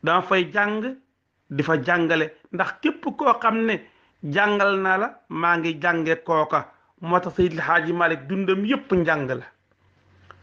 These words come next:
dundam yépp jàng la. Jàng dund na ba dugg ci biir bàmmeel, waaye moo firi la Yonent bi, dundam moo firi la Yonent bi waxoon ne: "Njàng moom minal mahdi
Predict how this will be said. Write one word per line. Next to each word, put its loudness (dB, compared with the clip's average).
dundam 2
yépp 0
jàng 2
la. 0
Jàng -2
dund -4
na 2
ba 4
dugg -2
ci -6
biir 4
bàmmeel, 2
waaye 2
moo 0
firi 4
la 4
Yonent 4
bi, -2
dundam 4
moo 2
firi 0
la 6
Yonent 4
bi -4
waxoon 4
ne: 0
"Njàng 0
moom 0
minal 4
mahdi 0